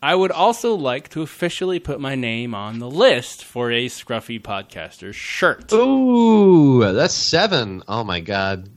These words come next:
Speaker 2: We get three more. I might just do it anyways and just fucking order 'em.
Speaker 1: Yeah, just do it.
Speaker 2: All right, guys. T-shirts coming soon. Um,
Speaker 1: He says,
Speaker 2: you
Speaker 1: I
Speaker 2: put your name on this for a T-shirt, but what fucking size are you, man?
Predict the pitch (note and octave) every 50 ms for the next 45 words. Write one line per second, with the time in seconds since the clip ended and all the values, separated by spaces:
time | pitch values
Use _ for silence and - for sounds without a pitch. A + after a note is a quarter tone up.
0 | _ _ A2 A2+ A#2+ B2 A2+ A2+ - - B2 A#2 A2 A2 G#2+ G#2+ A2 A#2+ B2+ B2+
1 | B2 - - - F2+ F#2 F#2 E2+ D2 D#2 D2 - - - C#2+ C#2+ D2+ D2 D2+ D2+
2 | D2 C#2+ D2 D2+ D2 D2 C#2+ C#2+ D2+ - D#2+ - - D2+ D2 - D2 D2 D2 D#2
3 | D2+ D2+ D2 D2 D2 D2+ D2+ - A#2 G#2+ G2 F#2 - _ _ A2 - - - F2
4 | E2+ E2 - G#2+ A#2+ B2+ B2+ B2 A2+ A#2 A2+ G2+ G2 G2 G2 F#2+ G2 - _ _
5 | _ _ _ _ _ - - A#2 A2+ A2 - C3 B2 B2 A#2 A2+ - B2 A#2 A#2
6 | A#2+ A#2 A#2 - - G2+ G2 G2 G2 G2 G2+ G2+ G2 _ _ _ _ _ _ _
7 | _ - F#2 F#2+ F2+ F2+ F2+ F2 F2 F2+ E3+ D#3 D#3 D#3 D3+ D3+ D3 C3+ B2+ -
8 | _ _ _ _ _ _ - A#2+ A#2 C3 C#3 D#3 F3+ E3+ - G3 F3 E3+ E3+ F3
9 | E3+ E3+ D#3+ D#3 D#3 D3 C3+ - - - - - - D3 C3+ C3 - - F3+ F3+
10 | E3 - D3 C3 - B2+ C3 D3+ E3 E3 - - _ - - - F#3 G3 - -
11 | G3+ F#3+ F#3+ F#3 - - F3 F3 F3+ F#3 F#3+ F#3+ F3 - D#3+ C#3 C3+ C3 A#2+ A2+
12 | A2 A#2 A#2+ B2+ C3+ C#3+ D3+ D#3 E3+ D#3+